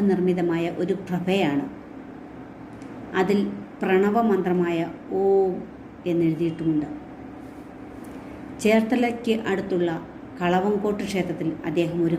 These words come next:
കണ്ണാടിയാണ് പ്രതിഷ്ഠിച്ചത്. അതിലും ഓം എന്നെഴുതിയിട്ടുണ്ട്. വൈക്കത്തിനടുത്തുള്ള ഉല്ലല ഓങ്കാര ക്ഷേത്രത്തിലും കണ്ണാടിയാണ് പ്രതിഷ്ഠിച്ചിരിക്കുന്നത്. ഇതിൻ്റെ തത്വം, ഇതിൻ്റെ പിന്നിലെ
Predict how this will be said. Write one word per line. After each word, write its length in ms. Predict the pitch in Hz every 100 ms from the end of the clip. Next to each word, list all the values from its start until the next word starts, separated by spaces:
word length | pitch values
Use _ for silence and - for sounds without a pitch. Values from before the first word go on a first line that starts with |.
| -
കണ്ണാടിയാണ് 640 | 175 170 185 202 196 165 165
പ്രതിഷ്ഠിച്ചത്. 600 | 160 156 - - 165 147 - - - - - - - -
അതിലും 300 | 185 190 202 208 - 196 190
ഓം 260 | 202 196 - - - 165
എന്നെഴുതിയിട്ടുണ്ട്. 680 | 165 165 170 165 - 151 151 - - - - - - - - - - - - - - - -
വൈക്കത്തിനടുത്തുള്ള 880 | 220 226 220 262 262 226 208 220 208 196 196 - -
ഉല്ലല 360 | 196 208 226 226 208 - - - - - 196
ഓങ്കാര 420 | 208 208 214 214 214
ക്ഷേത്രത്തിലും 580 | 208 196 180 180 175 180 - -
കണ്ണാടിയാണ് 680 | 175 175 180 180 175 160 160
പ്രതിഷ്ഠിച്ചിരിക്കുന്നത്. 920 | 151 151 151 - - 160 165 165 160 160 - - - - - - - - - - - - - - - - - 247
ഇതിൻ്റെ 240 | 240 262 262 240
തത്വം, 320 | 220 226 180 151
ഇതിൻ്റെ 220 | 180 226 254
പിന്നിലെ 300 | 220 226